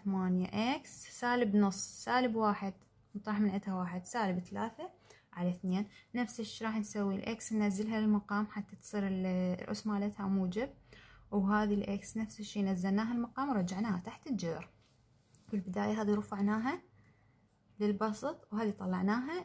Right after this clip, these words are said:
من الجذر، صارت أسها ثلاثة على اثنين، وهذه صار أسها سالب واحد. جينا اشتقينا مشتقة أولى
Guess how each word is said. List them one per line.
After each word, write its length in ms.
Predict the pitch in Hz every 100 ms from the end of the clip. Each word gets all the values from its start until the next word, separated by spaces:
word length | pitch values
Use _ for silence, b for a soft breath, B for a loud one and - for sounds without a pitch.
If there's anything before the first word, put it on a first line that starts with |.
| -
من 220 | 196 190
الجذر، 720 | 214 247 240 180 180 175 180 - _ -
صارت 380 | - 208 190 -
أسها 240 | 208 214
ثلاثة 340 | 208 220 220
على 160 | 220 220
اثنين، 360 | 214 220 254 269
وهذه 300 | 196 208 214
صار 280 | - 208 196
أسها 200 | 214 190
سالب 340 | 180 202 247
واحد. 340 | 190 170 180 180 -
جينا 280 | 180 226 220
اشتقينا 480 | 214 214 - 233
مشتقة 420 | 214 214 220 - 208
أولى 340 | 208 208